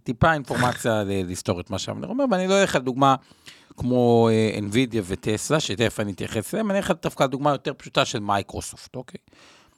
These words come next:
מייקרוסופט בסוף, ברבעון האחרון, ההכנסות עלו מחמישים ושתיים מיליארד לשישים ואחד מיליארד.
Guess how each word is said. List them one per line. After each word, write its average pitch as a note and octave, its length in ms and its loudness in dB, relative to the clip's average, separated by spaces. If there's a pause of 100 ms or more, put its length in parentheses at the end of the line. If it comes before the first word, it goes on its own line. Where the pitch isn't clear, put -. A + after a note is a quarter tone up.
(280)
מייקרוסופט F#3+ 500 2
בסוף, B2 440 0
ברבעון F2+ 1600 -4
האחרון, D3 560 0 (240)
ההכנסות G#2 600 -2
עלו C#3+ 200 0
מחמישים A2+ 500 -6
ושתיים B2+ 420 0
מיליארד F#3+ 460 -4 (580)
לשישים A#2+ 460 -4
ואחד G#2+ 380 2
מיליארד. E2 380 -6